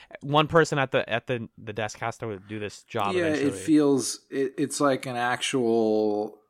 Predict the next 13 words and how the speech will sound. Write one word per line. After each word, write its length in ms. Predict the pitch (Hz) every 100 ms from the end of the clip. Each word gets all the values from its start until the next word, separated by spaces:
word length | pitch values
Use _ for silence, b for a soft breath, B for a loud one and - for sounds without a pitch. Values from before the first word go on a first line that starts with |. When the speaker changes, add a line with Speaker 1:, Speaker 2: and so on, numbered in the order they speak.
| _ _ -
Speaker 2:
inside 1120 | 123 113 110 - 113 104 104 104 101 98 101 - _ _ _ _ _
the 160 | - 107
journalism 960 | 101 110 107 104 104 95 101 98 95 - _
industry 800 | 104 98 92 - 95 92 87 87
factoid 880 | 90 - 95 - - 82 78 67 - _ _ _ _ _ _ -
that 140 | 92
is, 260 | 87 - -
it's 240 | - - -
fun 220 | 87 80
to 80 | 82
see. 420 | - 73 71 - _ _ -
Speaker 1:
Exactly. 580 | 226 508 523 - 95
Speaker 2:
Um, 80 | 67